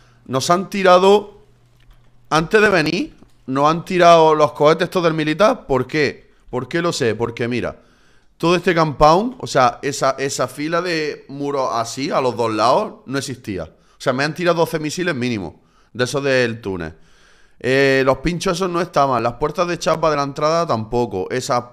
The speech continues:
pincho tampoco, la puerta de chapa de la entrada tampoco.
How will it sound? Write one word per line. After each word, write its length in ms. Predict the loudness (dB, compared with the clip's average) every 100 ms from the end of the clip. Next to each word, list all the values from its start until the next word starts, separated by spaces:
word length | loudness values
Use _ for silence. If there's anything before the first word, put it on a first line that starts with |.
| _ _ _ _
pincho 340 | -8 -6 -4
tampoco, 440 | -2 -4 -4 -2 2
la 120 | 2
puerta 260 | 0 -2 -4
de 80 |
chapa 240 | -2 -2 -2
de 60 |
la 60 | -2
entrada 340 | -2 0 0
tampoco. 760 | 0 0 -2 -2 -2 -2 -6 -14